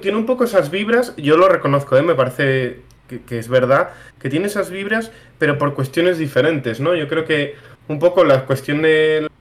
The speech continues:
la burbuja era, era más, eh, descanso, ¿no? Eh, al final, eh, nada, hubo, eh, prácticamente un mes del final de temporada al inicio de la siguiente,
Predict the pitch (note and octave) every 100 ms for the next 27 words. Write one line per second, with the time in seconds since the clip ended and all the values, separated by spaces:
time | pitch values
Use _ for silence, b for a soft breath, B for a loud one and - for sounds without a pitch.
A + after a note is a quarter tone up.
0 | - D#3 D3 D3 C#3+ D#3 D#3+ F3 C#3 B2+
1 | C3 C3 C3 B2+ - C#3 C#3 C#3 - -
2 | - _ _ B2+ A#2+ A#2+ A#2 A#2 A2+ B2+
3 | - D#3+ F#3 - A3 F3 A#3 A3 A#2+ A2
4 | A#2+ A#2+ B2 - - - - - - -
5 | A#2 B2+ A#2+ F2 G2+ A#2 A2+ A#2 A#2 B
6 | B _ _ _ - - - - C#3+ D3
7 | C#3+ B2+ B2 D3+ E3+ B2+ A#2+ B2 A#2+ A#2
8 | C3 C#3 C#3 C3+ B2 C3 C#3 D#3 D#3+ B2+
9 | B2+ B2+ C3 C3 B2+ C3+ E3+ G#3+